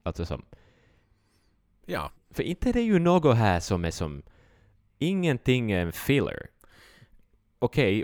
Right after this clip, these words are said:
Speaker 1: When the River Runs Deep är kanske lite sådär medvetet bortvald av någon märklig anledning. Men, men allt är ju bra, liksom. Ehm, ja.
Speaker 2: Ja, men jag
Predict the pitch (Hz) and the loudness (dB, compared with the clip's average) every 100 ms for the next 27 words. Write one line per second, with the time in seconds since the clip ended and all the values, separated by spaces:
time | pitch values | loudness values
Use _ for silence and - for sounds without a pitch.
0 | 107 120 120 117 110 131 123 110 104 104 | 2 4 4 0 2 2 4 4 4 2
1 | 98 95 123 117 - 95 95 92 95 92 | 0 -2 0 0 0 -2 -2 -2 -2 -2
2 | - 92 85 80 82 _ _ 92 95 104 | -4 -6 -2 -4 -6 _ _ -6 0 2
3 | 101 95 87 92 85 87 85 82 82 92 | 4 2 2 0 0 -4 -6 -10 -6 0
4 | 123 139 117 - 82 69 64 73 82 73 | 2 0 -4 -8 -4 -4 -2 -4 -6 -6
5 | 78 82 73 65 - - 82 82 87 - | -6 -6 -8 -10 -20 -12 -4 -2 -2 -4
6 | 80 69 - 85 82 76 - 80 76 98 | -8 -8 -6 -6 -8 -8 -10 -12 -12 -12
7 | - _ _ _ 95 95 92 - _ _ | -18 _ _ _ -4 -4 -4 -12 _ _
8 | _ - 98 92 87 - 160 143 82 80 | _ -6 -2 0 -2 -4 -4 -4 -4 -2
9 | 92 123 147 - - - - - - 50 | -2 0 -2 -8 -14 -18 -18 -14 -12 -14
10 | - _ _ _ _ _ _ _ 90 85 | -18 _ _ _ _ _ _ _ -8 -6
11 | 80 76 76 87 _ _ _ _ _ _ | -6 -10 -14 -18 _ _ _ _ _ _
12 | - _ _ _ - 92 85 - - 95 | -20 _ _ _ -10 -6 -6 -10 -14 -14
13 | 101 | -12